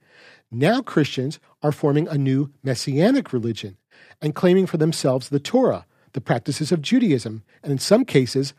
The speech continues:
the lineage of Israel, while still separating from Jewish believers. This, of course, isn't universal, but it's prevalent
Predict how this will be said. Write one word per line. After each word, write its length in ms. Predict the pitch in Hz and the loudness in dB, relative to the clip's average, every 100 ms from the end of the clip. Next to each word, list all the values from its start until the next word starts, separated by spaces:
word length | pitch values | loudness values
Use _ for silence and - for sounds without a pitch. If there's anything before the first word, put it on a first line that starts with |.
| _ - | _ -2
the 100 | 151 | 4
lineage 420 | 156 160 139 135 | 6 4 2 -2
of 140 | 127 - | -6 2
Israel, 500 | 226 196 110 104 104 _ _ _ | 2 2 -4 -4 -12 _ _ _
while 180 | - 139 | -2 0
still 260 | - - 170 | 0 0 0
separating 680 | - 170 139 139 117 113 - | 2 2 2 2 0 -6 -14
from 380 | _ - 135 131 139 | _ -4 -2 -4 -8
Jewish 300 | 113 113 - | -8 -8 -8
believers. 560 | 113 113 - - - _ _ _ _ _ - - | -8 -8 -10 -20 -20 _ _ _ _ _ -12 2
This, 160 | 233 | 2
of 120 | 285 - | 2 2
course, 260 | 220 - | 2 2
isn't 260 | - 160 160 | 2 0 2
universal, 640 | 143 117 131 123 - - _ | -2 -2 -4 -6 -8 -16 _
but 240 | 151 143 _ _ - | -4 -4 _ _ -6
it's 160 | 151 | -6
prevalent 680 | - - 247 254 117 95 - | -6 -6 -6 -2 -4 -6 -16